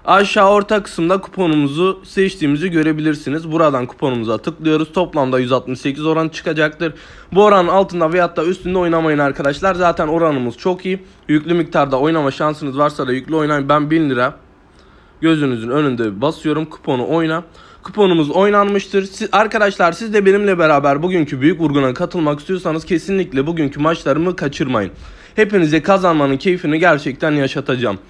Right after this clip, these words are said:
Soran arkadaşlar için tekrardan gösteriyorum. Arkadaşlar, para yatırma, para çekme ve bu tarz şeyler için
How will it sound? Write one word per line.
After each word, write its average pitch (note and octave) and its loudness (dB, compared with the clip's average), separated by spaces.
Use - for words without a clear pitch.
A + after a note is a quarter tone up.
Soran G#3 4
arkadaşlar G3+ 2
için D#3+ -6
tekrardan F#3 2
gösteriyorum. F#3 0
Arkadaşlar, F3+ 2
para F#3 4
yatırma, D#3+ 2
para F3+ 2
çekme C#3 -2
ve D3 0
bu F#3+ -2
tarz E3+ 0
şeyler F#3 2
için B2+ -8